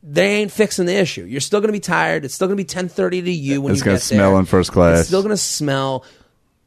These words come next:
Speaker 1: I agree with this person. Let's switch up the snacks.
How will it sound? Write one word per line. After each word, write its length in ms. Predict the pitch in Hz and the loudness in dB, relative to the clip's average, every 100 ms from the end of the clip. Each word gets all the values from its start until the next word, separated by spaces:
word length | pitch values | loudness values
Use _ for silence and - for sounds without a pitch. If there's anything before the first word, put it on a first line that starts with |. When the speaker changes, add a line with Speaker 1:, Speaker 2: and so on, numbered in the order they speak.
| - | -6
Speaker 1:
I 120 | 208 | 0
agree 300 | 269 160 208 | 2 4 2
with 120 | 240 131 | 2 0
this 120 | - | -6
person. 400 | - 254 - - _ _ _ | -6 -6 -6 -16 _ _ _
Let's 320 | 170 240 - - _ _ _ _ _ _ | -2 0 -4 -12 _ _ _ _ _ _
switch 380 | - - 233 247 | -6 0 0 0
up 100 | 233 | -6
the 80 | - | -8
snacks. 400 | - 247 - | -6 -6 -6